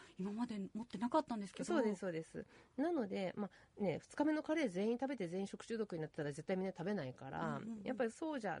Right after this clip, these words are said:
Speaker 2: ないことの方が多い。
Speaker 1: うん。ねえ。
Speaker 2: 食中毒になる場合とならない場合ね、何が違うのかっていうことに注目するときに、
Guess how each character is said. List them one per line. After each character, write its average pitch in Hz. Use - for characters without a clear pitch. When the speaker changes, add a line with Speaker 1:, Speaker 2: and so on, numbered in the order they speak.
Speaker 2:
な 165
い -
こ 190
と 196
の 208
方 269
が 269
多 143
い。 139
Speaker 1:
う 180
ん。 202
ね 214
え。 175
Speaker 2:
食 294
中 370
毒 311
に 196
な 202
る 254
場 160
合 202
と 247
な 160
ら 254
な 392
い 294
場 165
合 143
ね、 202
何 269
が 359
違 -
う 233
の 196
か -
っ 427
て 240
い 220
う 208
こ 220
と 208
に 175
注 233
目 240
す 226
る 220
と 214
き -
に、 151